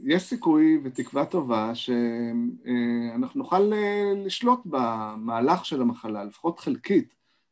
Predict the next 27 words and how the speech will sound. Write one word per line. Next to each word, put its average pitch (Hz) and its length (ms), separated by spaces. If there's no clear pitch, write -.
תראי, 147 260
המחלה 120 760
הזאת 180 280
היא 156 160
מחלה, 139 640
אנחנו 123 220
קוראים 143 260
לזה 135 140
מחלה 131 460
מולטיפקטוריאלית. 143 1300
אה, 120 360
אה, 127 320
היא, 127 520
יש 165 180
לה, 151 640
יש 160 220
הרבה 151 240
גורמים 180 500
שקשורים. 110 1200
זה - 200
לא 135 80
רק 175 200
גנטי, 131 600
זה 107 120
כנראה 120 640
גם 113 360
דברים 120 540